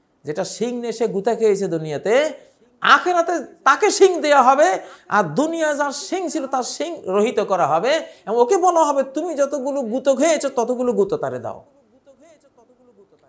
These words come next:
হকের কোনো মাপ নাই ভাই। এক জাররা, "মান ইয়ামাল মিসকালা জাররাতিন খায়রান ইয়ারা", এক জাররা যদি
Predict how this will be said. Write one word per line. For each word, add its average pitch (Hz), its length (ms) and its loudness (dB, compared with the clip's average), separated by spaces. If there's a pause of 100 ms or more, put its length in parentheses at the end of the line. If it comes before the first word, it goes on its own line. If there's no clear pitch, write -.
(200)
হকের 170 480 -10
কোনো 269 220 -14
মাপ - 300 -16
নাই 123 120 -18
ভাই। 135 300 -12
এক 190 500 -6
জাররা, 151 500 -8 (560)
"মান 135 320 -10
ইয়ামাল 185 600 -6
মিসকালা 185 680 -6
জাররাতিন 285 1000 2
খায়রান 381 460 2
ইয়ারা", 294 300 0
এক 330 400 2
জাররা 294 580 4
যদি 330 400 0